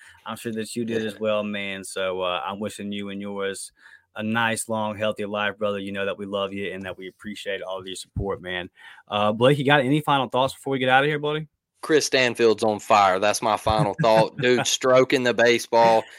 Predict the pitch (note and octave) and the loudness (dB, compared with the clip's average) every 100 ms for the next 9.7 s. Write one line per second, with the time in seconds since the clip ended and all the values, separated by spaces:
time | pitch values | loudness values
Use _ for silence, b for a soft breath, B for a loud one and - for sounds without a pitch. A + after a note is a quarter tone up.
0 | B D3+ C3+ C#3 C3 A#2+ C#3 C3 B2+ C3 | B 0 4 4 4 4 2 4 4 4
1 | B2+ A#2+ B2 A#2+ C3 D3 D3 - C3+ B2+ | 4 2 -2 0 2 0 0 -2 -4 0
2 | B2+ C#3 D3 B2 - D3+ D3 C3 B2+ - | 0 0 -2 -4 -2 2 2 2 -2 -2
3 | D3 D3+ - D#3 D#3 D3 C3+ - B B | -2 -2 -4 -2 0 0 -2 -6 B B
4 | - A#2 B2+ B2 A#2+ G#2 - A#2+ A#2 G#2 | -12 4 6 8 6 6 4 2 2 0
5 | A2 G2+ G2 G#2 G#2 G2+ _ _ _ - | -4 -6 -2 0 0 -6 _ _ _ -10
6 | F2+ F2+ D#2 - A#2+ A#2 A2 G#2+ A2 G#2 | -6 -4 -6 -2 2 2 0 -2 -2 -2
7 | G2 F#2+ F#2 D2 - B2+ C3 B2 A2 G#2 | -4 -6 -8 0 2 4 0 -2 -4 -6
8 | F#2+ A2+ A2 G#2 G2+ G2+ G#2 G#2+ G#2 F#2+ | -2 -2 0 -2 -4 -4 -4 -4 -6 -10
9 | F#2 D#2 G2+ A#2+ A#2 A#2 | -10 -10 -6 -2 0 0